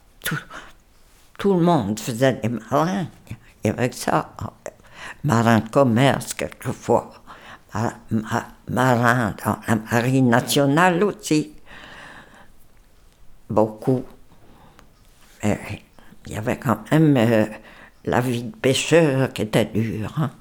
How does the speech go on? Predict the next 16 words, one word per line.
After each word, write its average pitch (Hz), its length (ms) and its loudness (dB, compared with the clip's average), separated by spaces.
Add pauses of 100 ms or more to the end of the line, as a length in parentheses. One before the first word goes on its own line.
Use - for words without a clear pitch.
(1900)
Oui, 107 160 -2 (300)
c'était - 460 -6
beaucoup 151 340 -2
plus - 260 -6
dur. - 220 -14 (2250)
Puis 180 320 2
c'est, - 280 0
c'est, - 300 -2
c'était, - 920 -2 (400)
c'était 165 480 -2
l'atmosphère. 151 1200 0 (580)
Quand, 214 440 2 (1200)
quand 196 200 4
le 190 140 2
temps 185 340 2
changeait, 120 680 -2